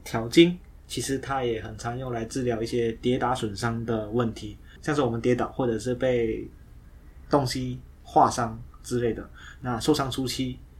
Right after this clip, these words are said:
那伤口局部的红肿发热、淤青疼痛，用生地就会非常的让那些肿痛赶快消除，因为它有活血、清血热的作用。嗯，那熟地本身呢，它就不是清血热了，它就是补血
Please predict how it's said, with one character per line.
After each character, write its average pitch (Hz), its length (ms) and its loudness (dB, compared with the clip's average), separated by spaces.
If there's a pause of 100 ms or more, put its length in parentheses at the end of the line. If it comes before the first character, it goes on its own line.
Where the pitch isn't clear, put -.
(440)
那 127 320 -2
伤 147 200 0
口 117 180 2
局 120 160 -6
部 135 160 0
的 127 120 4
红 120 180 -2
肿 110 160 -2
发 123 220 0
热、 127 260 2
淤 135 160 0
青 131 180 -6
疼 117 160 -4
痛， 120 260 -2 (140)
用 160 200 4
生 131 160 0
地 139 120 -2
就 127 120 0
会 127 120 -2
非 123 160 2
常 117 260 -6
的 110 540 -6
让 123 360 2
那 143 120 0
些 127 420 -4
肿 107 200 -2
痛 131 240 -2 (400)
赶 120 140 -4
快 131 140 0
消 123 200 0
除， 110 260 -6
因 139 100 -8
为 143 100 -6
它 131 180 -2
有 107 160 -2
活 131 240 0
血、 127 240 2 (340)
清 160 180 2
血 123 140 2
热 117 200 4
的 107 100 -2
作 107 160 -2
用。 104 120 -10 (280)
嗯， 147 120 -6 (420)
那 185 100 2
熟 180 180 8
地 185 140 2
本 123 180 2
身 156 180 4
呢， 160 180 0 (280)
它 147 120 2
就 151 100 8
不 151 80 4
是 143 80 2
清 143 200 0
血 120 140 0
热 107 220 0
了， 98 200 -8
它 139 120 -2
就 135 100 0
是 131 340 0 (160)
补 131 200 2
血 135 300 4